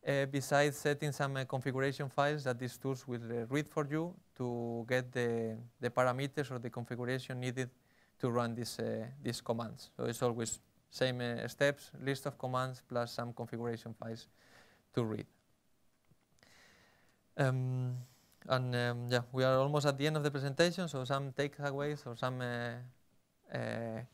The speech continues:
advice that I would like to give you. Uh, I would like, uh, I would like to advise you to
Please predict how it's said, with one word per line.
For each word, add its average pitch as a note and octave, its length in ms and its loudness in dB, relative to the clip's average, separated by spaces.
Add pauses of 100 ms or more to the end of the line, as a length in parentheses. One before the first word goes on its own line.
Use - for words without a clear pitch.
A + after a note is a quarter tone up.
(880)
advice C#3 380 8
that C#3+ 180 4
I C#3 80 8
would C#3 160 2
like C3+ 220 4
to C#3 100 -8
give E3 240 0
you. F3+ 260 0 (240)
Uh, C3+ 40 0 (760)
I C3+ 100 6
would C#3+ 140 2
like, C#3+ 220 6
uh, C3 560 2 (260)
I C3 100 0
would C#3 120 0
like C#3+ 160 4
to D3 80 2
advise D3 340 4
you E3 80 2
to C3+ 680 -2